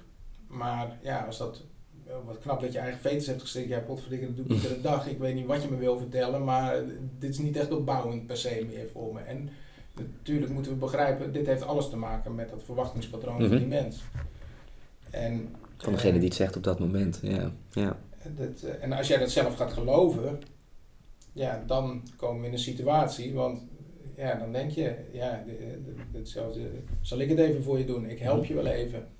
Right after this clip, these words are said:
Speaker 1: Het is makkelijker als ik het doe.
Speaker 2: Ja.
Speaker 1: Ja, natuurlijk is het makkelijker als jij het doet, weet je wel.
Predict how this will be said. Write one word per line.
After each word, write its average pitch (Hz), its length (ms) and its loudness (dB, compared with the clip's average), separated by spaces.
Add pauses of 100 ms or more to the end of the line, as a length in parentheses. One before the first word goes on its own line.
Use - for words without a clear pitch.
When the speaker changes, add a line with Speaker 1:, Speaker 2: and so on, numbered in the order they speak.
(160)
Speaker 1:
Het - 220 -4
is 135 120 -4
makkelijker 127 480 2
als 123 160 2
ik 160 120 8
het 160 120 4
doe. 135 200 0 (220)
Speaker 2:
Ja. - 160 -6 (180)
Speaker 1:
Ja, - 120 -6
natuurlijk 127 400 2
is 131 80 0
het 143 80 -2
makkelijker 143 380 -2
als - 120 -2
jij 127 220 2
het 117 120 -2
doet, 113 200 -4
weet 120 240 -4
je 117 60 -6
wel. 139 360 0